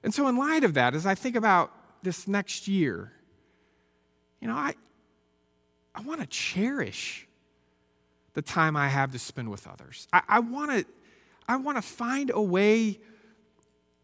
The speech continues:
to treat it, to see it as the gift that it really is. Because brothers and sisters, togetherness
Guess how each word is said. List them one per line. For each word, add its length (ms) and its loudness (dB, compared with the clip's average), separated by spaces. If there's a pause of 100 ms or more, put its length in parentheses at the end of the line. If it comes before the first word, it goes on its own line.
(180)
to 120 -8
treat 500 0
it, 180 0
to 100 -6
see 360 -2
it 60 2
as 180 0
the 100 -2
gift 680 -6 (400)
that 120 4
it 160 4
really 540 0
is. 680 -2 (840)
Because 200 -4
brothers 300 -2
and 100 -6
sisters, 520 -8 (340)
togetherness 840 -2